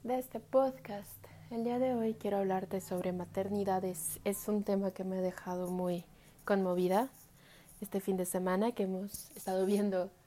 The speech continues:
en el curso, en el taller de arquetipos. Y tocó la madre. Y creo que es...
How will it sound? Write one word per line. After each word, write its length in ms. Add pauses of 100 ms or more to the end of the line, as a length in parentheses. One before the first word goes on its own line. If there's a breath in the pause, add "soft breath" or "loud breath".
en 320 (1400 loud breath)
el 220
curso, 640
en 120
el 120
taller 440 (1200)
de 140
arquetipos. 960 (680)
Y 380
tocó 220
la 80
madre. 440 (960 loud breath)
Y 1500
creo 260
que 260
es... 440